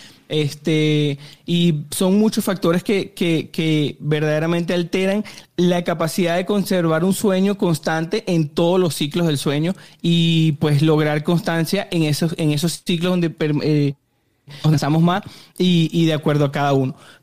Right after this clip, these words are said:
Pero para mí son siete horas, seis horas. Yo constantemente duermo,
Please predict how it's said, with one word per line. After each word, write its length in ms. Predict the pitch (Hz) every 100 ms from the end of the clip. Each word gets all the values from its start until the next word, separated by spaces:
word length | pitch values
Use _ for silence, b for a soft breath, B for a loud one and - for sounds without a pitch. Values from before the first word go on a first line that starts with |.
| -
Pero 640 | 185 185 190 185 185 - _ - -
para 220 | 175 170
mí 200 | 220 277
son 380 | - 208 214 220
siete 420 | - 220 202 220
horas, 280 | 214 226 220
seis 340 | - 170 175
horas. 300 | 165 151 139
Yo 220 | 143 151 151
constantemente 760 | 185 180 185 180 180 175 185
duermo, 480 | 180 180 180 185